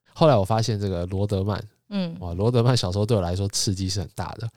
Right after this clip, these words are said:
Speaker 2: <laughs>
Speaker 1: 我每次看到他的时候，诶，他的头发颜色又不一样了。
Speaker 2: 嗯。
Speaker 1: 嗯。然后身上的环越来越多。
Speaker 2: 他都是，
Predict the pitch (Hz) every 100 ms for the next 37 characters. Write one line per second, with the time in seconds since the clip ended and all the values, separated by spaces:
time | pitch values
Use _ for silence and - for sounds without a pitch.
0 | - 208 120 208 147 - 127 117 110 104
1 | 95 92 90 - 160 175 - - - -
2 | 156 135 120 123 98 90 101 - 107 120
3 | 110 101 95 92 214 240 247 240 220 202
4 | 214 190 190 - - 110 131 131 120 101
5 | - 90 101 110 92 98 294 311 302 311